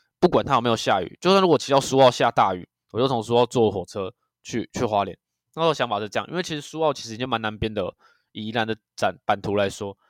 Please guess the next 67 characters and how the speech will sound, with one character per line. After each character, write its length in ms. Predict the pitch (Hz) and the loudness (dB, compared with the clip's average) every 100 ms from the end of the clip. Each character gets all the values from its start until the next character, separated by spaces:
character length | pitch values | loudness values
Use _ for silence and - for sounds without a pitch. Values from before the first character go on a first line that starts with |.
| _ _ _ | _ _ _
所 140 | 165 | 0
以 20 | |
我 60 | 127 | 2
觉 100 | 117 | 2
得 80 | 120 | 2
说， 140 | 139 | 2
如 100 | 143 | 4
果 80 | 123 | 4
我 80 | 107 | 4
只 80 | |
要 80 | 117 | 0
车 240 | - 160 143 | 0 0 2
过 220 | 147 117 | 2 0
苏 220 | - 113 | 0 2
澳， 200 | 110 90 - | 2 2 2
到 180 | 143 113 | 4 4
了 60 | |
苏 220 | 87 113 | 0 0
澳， 200 | 110 95 - _ _ _ _ _ | 0 0 -4 _ _ _ _ _
或 160 | - 156 | -2 -2
苏 200 | - 160 | 0 4
澳 120 | 160 | 4
以 160 | - 104 | 4 -4
南 260 | 101 95 104 _ _ - | -10 -10 -12 _ _ -10
的 80 | |
地 160 | 117 139 | -6 -2
方， 180 | 120 113 | 0 0
只 120 | 120 | 0
要 100 | 123 | 0
一 80 | 127 | 0
遇 140 | 139 | 2
到 100 | 139 | 2
下 240 | 135 127 90 | 2 0 -2
雨， 20 | |
我 120 | 85 | -4
就 100 | 120 | -4
是 100 | 123 | -6
停 200 | - 107 | -8 -2
最 160 | 135 120 | 0 0
近 100 | 117 | -2
的 80 | |
车 220 | 101 110 98 | -4 -6 -4
站， 200 | 104 - _ _ - | -4 -6 _ _ -4
然 100 | 104 | -2
后 80 | |
坐 160 | 113 127 | 2 2
火 140 | 104 | 0
车 180 | 87 101 | -4 -8
过 160 | 98 90 | -8 -8
去， 240 | - 98 _ _ _ _ _ _ | -10 -12 _ _ _ _ _ _
然 100 | - | -4
后 40 | 135 | 0
等 120 | 123 | 0
回 160 | 101 110 | 4 4
来 200 | 107 101 | 4 2
的 40 | |
时 120 | 110 | 2
候 100 | 110 | 2
再 340 | 110 110 92 90 _ - | 4 2 2 -6 _ -14
骑 160 | 110 | -8
摩 180 | 110 107 | -2 -2
托 0 | |
车 180 | 117 107 | 0 -2
回 140 | 98 | -2
来 100 | 90 | -6
这 140 | - | -6
样。 80 | 92 | -8